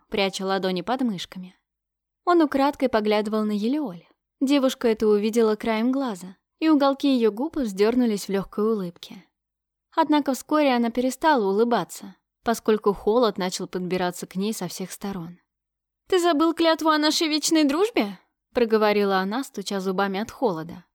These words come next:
"А ты ее помнишь?" оживился Арсений и подошел ближе. "Я ее забуду, если ты позволишь моему мозгу замерзнуть.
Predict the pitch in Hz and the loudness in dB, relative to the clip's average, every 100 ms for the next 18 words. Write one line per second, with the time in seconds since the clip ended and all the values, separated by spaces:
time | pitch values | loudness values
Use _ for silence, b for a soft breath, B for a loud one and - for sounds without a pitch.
0 | _ _ _ - 196 208 214 202 190 202 | _ _ _ -4 -2 2 4 4 2 2
1 | 214 311 254 - - _ _ 226 208 208 | 4 4 2 -2 -14 _ _ -6 -2 0
2 | 202 190 - 170 160 - 277 311 240 185 | -2 -4 -4 -8 -8 -4 0 0 0 -4
3 | 175 - 208 220 226 165 190 180 _ _ | -6 -4 -4 -2 -4 -6 -14 -20 _ _
4 | _ _ _ _ 349 339 320 330 294 330 | _ _ _ _ 0 2 4 4 2 4
5 | 415 427 220 247 - 311 339 302 285 427 | 4 4 2 0 0 0 0 0 0 2
6 | 285 240 247 254 269 311 285 285 370 370 | 2 2 2 4 4 4 4 4 4 4
7 | 208 165 190 180 - | 2 0 -8 -10 -14